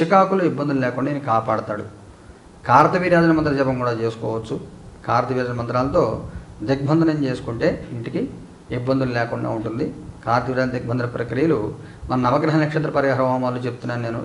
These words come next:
ఎలా చేయాలో చేసి చూపిస్తున్నాను నేను మంత్రాలు చెప్తూ. అది మీరు జాగ్రత్తగా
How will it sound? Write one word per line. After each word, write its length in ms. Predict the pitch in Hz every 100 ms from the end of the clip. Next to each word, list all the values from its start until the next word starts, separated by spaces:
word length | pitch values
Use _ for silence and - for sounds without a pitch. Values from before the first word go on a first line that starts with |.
| 117
ఎలా 120 | 120 117
చేయాలో 260 | 113 113 120
చేసి 180 | 131 127 -
చూపిస్తున్నాను 460 | 120 117 113 110 110
నేను 100 | 113 110
మంత్రాలు 300 | 107 120 117
చెప్తూ. 200 | 113 - 165 - - - - -
అది 100 | 117 117
మీరు 160 | 120 110 101 117
జాగ్రత్తగా 400 | 120 120 120